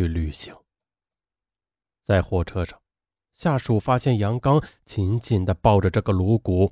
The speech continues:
一刻也不松开。他的脸上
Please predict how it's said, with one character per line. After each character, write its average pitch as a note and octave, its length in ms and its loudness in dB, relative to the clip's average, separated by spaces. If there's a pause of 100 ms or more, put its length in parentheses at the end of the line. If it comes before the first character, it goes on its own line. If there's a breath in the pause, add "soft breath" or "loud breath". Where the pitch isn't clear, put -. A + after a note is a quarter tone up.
(140)
一 F#2+ 240 4
刻 - 280 0
也 E2+ 100 0
不 F2+ 140 -2
松 E2 220 -4
开。 - 140 -14 (960)
他 - 140 -6
的 G3+ 120 2
脸 A2 300 2
上 - 300 -2